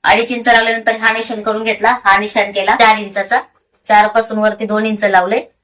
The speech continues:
याच्यामधलं जे अंतर आहे, ते हे पावणे दोन, पावणे दोन इंच लावून घेतलंय. हे क्रॉस लावलं, हे क्रॉस लावलं आणि याच्यावरून हे निशाण लावलं.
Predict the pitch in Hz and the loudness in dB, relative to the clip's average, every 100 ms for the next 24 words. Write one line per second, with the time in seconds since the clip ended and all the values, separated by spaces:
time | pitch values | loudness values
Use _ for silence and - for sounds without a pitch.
0 | - 185 220 226 220 226 226 220 214 208 | -6 0 2 2 2 2 4 2 2 -2
1 | 226 - _ 202 - 208 214 214 220 214 | -2 -4 _ -6 2 2 2 0 0 2
2 | 208 208 208 208 196 208 190 185 185 165 | 2 0 -2 -2 -2 2 2 0 -4 -2
3 | 165 214 - 196 202 202 196 214 208 190 | -4 -4 -2 0 0 2 2 2 -2 -2
4 | 190 196 196 196 202 - - _ - 180 | -2 -2 2 0 0 -2 -6 _ -6 -2
5 | 190 202 208 233 226 208 196 175 165 151 | 0 2 0 0 -2 -2 0 -2 -2 -4